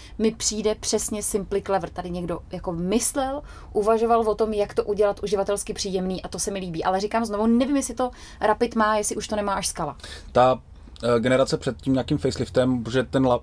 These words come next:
Speaker 2: ten Rapid, eh, byl neustále vylepšován a vylepšován, aby nevypadal tak chudě a tak zastaralé. Eh, nevím, jestli se ho dotklo i tohleto, tenhle ten trichtýřek,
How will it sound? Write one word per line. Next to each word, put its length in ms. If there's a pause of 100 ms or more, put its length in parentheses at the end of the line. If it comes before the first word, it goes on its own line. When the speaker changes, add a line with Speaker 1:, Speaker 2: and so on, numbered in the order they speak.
Speaker 2:
ten 160
Rapid, 440
eh, 20 (180)
byl 320 (260)
neustále 460
vylepšován 500
a 40
vylepšován, 640 (460)
aby 140
nevypadal 380
tak 140
chudě 340
a 60
tak 160
zastaralé. 580
Eh, 500 (380)
nevím, 280
jestli 200
se 100
ho 80
dotklo 280
i 120 (300)
tohleto, 600
tenhle 200
ten 160
trichtýřek, 720